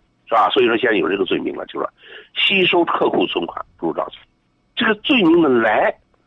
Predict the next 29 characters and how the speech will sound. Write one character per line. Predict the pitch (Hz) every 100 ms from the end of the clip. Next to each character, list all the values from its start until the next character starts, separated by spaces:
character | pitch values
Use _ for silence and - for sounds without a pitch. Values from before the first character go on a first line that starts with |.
| _
今 | 196
天 | 185 185 139
有 | 98
了 | 131
这 |
个 | 147
罪 | - 98
名， | 85 69 - _ -
是 | - 117
因 | 120
为 | 110
金 | 110
融 | 113 110
机 | 113
构 | - - - _ - -
付 | 113
出 | -
了 | 98 - -
N | 180 233 262 277 262
多 | 123 113
个 | 107 95
亿 | 120 135
的 | - - _ _ _ _
这 | -
种 | 85 -
财 | 85
产 | 92
损 | 90 78
失， | - -